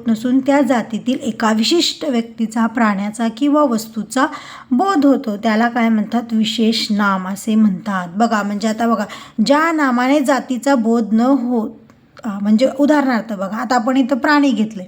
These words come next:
प्राणी, प्राणी ही जात झाली त्यांची,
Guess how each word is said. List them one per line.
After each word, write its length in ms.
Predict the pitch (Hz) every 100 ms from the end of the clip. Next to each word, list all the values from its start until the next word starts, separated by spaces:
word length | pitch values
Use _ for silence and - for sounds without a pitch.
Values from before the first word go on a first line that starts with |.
| - _ - - - -
प्राणी, 400 | 302 302 269 214
प्राणी 340 | 247 262 262
ही 220 | 277 302
जात 200 | 233 320 262
झाली 200 | 240 214
त्यांची, 440 | 208 202 185 -